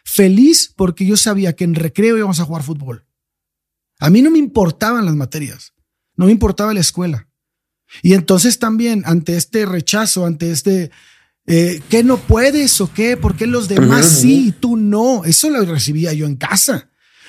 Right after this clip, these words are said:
Speaker 1: "¿Por qué, por qué tú no puedes estar sentados, por, pues, sentados y todos los demás están sentados?". Y yo no entendía por qué yo no. Entonces, ¿cómo
Speaker 2: Sí.
Speaker 1: llenarle la cabeza a mis padres de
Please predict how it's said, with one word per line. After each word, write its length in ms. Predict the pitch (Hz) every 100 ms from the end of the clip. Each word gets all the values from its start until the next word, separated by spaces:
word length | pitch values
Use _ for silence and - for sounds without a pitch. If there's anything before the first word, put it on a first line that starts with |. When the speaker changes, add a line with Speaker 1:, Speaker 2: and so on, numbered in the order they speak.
| -
Speaker 1:
"¿Por 220 | 185 185
qué, 440 | 214 226 247 233 - _ -
por 140 | 180
qué 100 | 160
tú 160 | 214 285
no 260 | 269 269 -
puedes 260 | 269 254
estar 180 | - 233
sentados, 600 | - 208 170 202 202 170
por, 200 | - 185
pues, 140 | 170 160
sentados 460 | 175 165 208 190
y 60 | 160
todos 220 | 202 214
los 140 | 202 160
demás 180 | 175
están 200 | 180 190
sentados?". 680 | 175 170 151 180 175 156 - _ _ _ _
Y 100 | 196
yo 160 | 165 196
no 60 |
entendía 500 | 220 - 156 170 247
por 140 | 147 139
qué 100 | 139
yo 120 | 135
no. 240 | 123 127 _ _ _ _ _ _ _ _ _ -
Entonces, 600 | 165 185 180 220 247 - _ _ - -
¿cómo 360 | 269 302 311
Speaker 2:
Sí. 180 | - -
Speaker 1:
llenarle 720 | - 220 226 220 202 175 139 - -
la 220 | 170 160
cabeza 560 | 170 165 190 180 135 131
a 80 |
mis 200 | 156 147
padres 540 | - 170 165 127 - - _ _ _ -
de 600 | 151 156 156 151 135